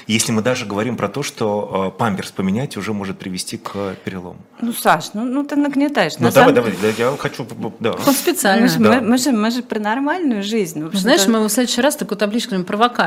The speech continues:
Speaker 3: Вы
Speaker 1: Я
Speaker 3: будете ее
Speaker 1: хочу, что
Speaker 3: поднимать,
Speaker 1: да.
Speaker 3: э, вот, а я буду поднимать табличку "Сарказм". Вот у нас
Speaker 1: Смотри,
Speaker 3: будет
Speaker 1: просто
Speaker 3: две такие.
Speaker 1: очень важно. Я,
Speaker 2: Да.
Speaker 1: я объяс-, объясню. А, люди, которые занимаются любой социальной темой,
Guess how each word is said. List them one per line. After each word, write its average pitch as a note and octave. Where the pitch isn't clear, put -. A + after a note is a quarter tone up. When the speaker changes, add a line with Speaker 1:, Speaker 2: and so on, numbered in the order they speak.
Speaker 3:
Вы D#3+
Speaker 1:
Я F3+
Speaker 3:
будете F#3
ее -
Speaker 1:
хочу, A3
что G#3+
Speaker 3:
поднимать, B3
Speaker 1:
да. -
Speaker 3:
э, F3
вот, F3
а F#3+
я A#3
буду C4+
поднимать A#3+
табличку A3
"Сарказм". E3
Вот F3
у -
нас F3
Speaker 1:
Смотри, C3
Speaker 3:
будет F#3
Speaker 1:
просто F3
Speaker 3:
две A2+
такие. -
Speaker 1:
очень D3
важно. B2
Я, G2+
Speaker 2:
Да. -
Speaker 1:
я G#2
объяс-, G2+
объясню. G#2
А, A2
люди, C#3
которые A2+
занимаются G#2
любой G2+
социальной F#2
темой, E3+